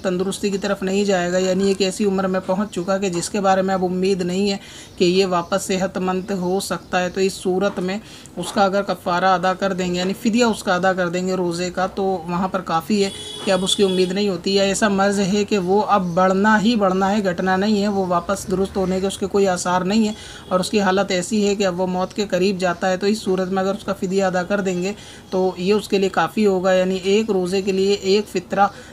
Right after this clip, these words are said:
دینا ہوگا، کیونکہ آج کل مسکین تو آسانی سے ملتے بھی نہیں اور لوگ آسانی کے تحت اس کو تلاشتے بھی نہیں ہیں کہ ایک مسکین کو دو وقت کا کھانا کھلانے والا جو مسئلہ ہے،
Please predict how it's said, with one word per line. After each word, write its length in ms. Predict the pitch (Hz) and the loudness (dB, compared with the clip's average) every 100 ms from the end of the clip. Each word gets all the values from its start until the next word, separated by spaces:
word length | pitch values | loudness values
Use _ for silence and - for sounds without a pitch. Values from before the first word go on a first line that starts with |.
| - | -4
دینا 200 | 185 190 | -2 2
ہوگا، 260 | 202 185 196 | 4 4 2
کیونکہ 280 | 190 208 208 | 0 0 2
آج 240 | 202 190 | 2 2
کل 140 | 233 208 | 0 0
مسکین 500 | 185 - 202 202 202 | 0 -2 -2 0 0
تو 280 | 208 202 202 180 - | 2 4 4 2 -4
آسانی 440 | 175 175 190 202 | -2 2 2 2
سے 120 | 208 | 0
ملتے 320 | 185 175 220 | 0 -2 -2
بھی 100 | 202 | 0
نہیں 220 | 196 185 196 | 0 0 0
اور 140 | 190 | 0
لوگ 240 | 185 190 | 0 0
آسانی 440 | 180 175 185 180 190 | -2 -2 -2 -2 -2
کے 80 | 185 | -4
تحت 260 | 190 185 | -2 -4
اس 100 | 185 | -4
کو 120 | - | -6
تلاشتے 720 | 185 180 180 180 - 185 202 196 | -2 0 0 -4 -12 -2 2 2
بھی 100 | 190 | 2
نہیں 220 | 185 190 | 0 -2
ہیں 80 | 185 | 0
کہ 100 | 190 | 0
ایک 220 | 185 196 | 0 -2
مسکین 340 | 185 - 185 | -6 -2 -2
کو 100 | 190 | -2
دو 120 | 180 | -2
وقت 280 | 185 180 - | -2 -4 -6
کا 100 | 196 | -6
کھانا 260 | - 180 180 | -4 -4 -4
کھلانے 360 | 202 175 175 | -4 -4 -2
والا 200 | 180 175 | -4 -4
جو 100 | 175 | -4
مسئلہ 280 | 170 170 196 | -6 -4 -2
ہے، 80 | 196 | -2